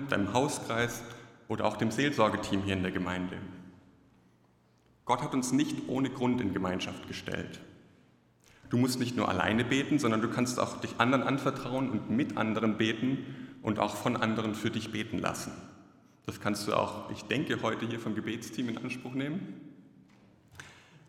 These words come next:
Und das gilt nicht nur für Notsituationen, sondern es gilt eben auch für alle unsere Alltagsbedürfnisse. Auch für peinliche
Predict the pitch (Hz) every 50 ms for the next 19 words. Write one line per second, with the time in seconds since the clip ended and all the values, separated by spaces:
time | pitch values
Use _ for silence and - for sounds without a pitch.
0 | - - 123 123 123 123 120 123 127 127 120 - 139 139 127 135 143 - - 156
1 | 147 143 - 123 113 110 104 101 107 139 151 - - 151 165 156 160 - - 156
2 | 156 165 185 202 214 220 - - - - - - - - - - - - - -
3 | - - - - - - - - - 135 135 135 131 - 139 143 - - - -
4 | - 127 120 117 110 - 104 113 117 - - 147 131 - 127 131 123 127 127 127
5 | - - - 101 - 95 87 - - - 104 - 95 92 92 - 92 - - -
6 | - 95 - - - - - - - - - - - - - - 110 110 - -
7 | 110 - - 151 156 156 160 156 147 -